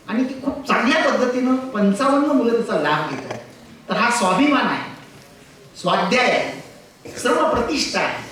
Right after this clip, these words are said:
ही मूल्य आहे. आणि मूल्य जी असतात, ती एकाएकी एका रात्री किंवा क्षणात जन्माला आलेली नसतात. त्यासाठी अशा पद्धतीची माणसं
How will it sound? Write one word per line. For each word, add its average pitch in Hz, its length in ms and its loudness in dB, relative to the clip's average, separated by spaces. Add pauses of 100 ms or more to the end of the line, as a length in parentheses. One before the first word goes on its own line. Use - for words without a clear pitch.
(640)
ही 349 200 4
मूल्य 381 300 6
आहे. - 320 0 (1120)
आणि 254 180 2
मूल्य 262 600 4
जी 294 120 2
असतात, - 580 -2 (400)
ती 196 200 2
एकाएकी 294 440 2
एका 240 180 2
रात्री - 420 -2
किंवा 226 460 0 (380)
क्षणात 220 500 0
जन्माला 180 420 2
आलेली 180 320 4
नसतात. 202 340 -4
त्यासाठी 185 420 -6
अशा - 320 -10
पद्धतीची 190 720 -6
माणसं 160 640 -6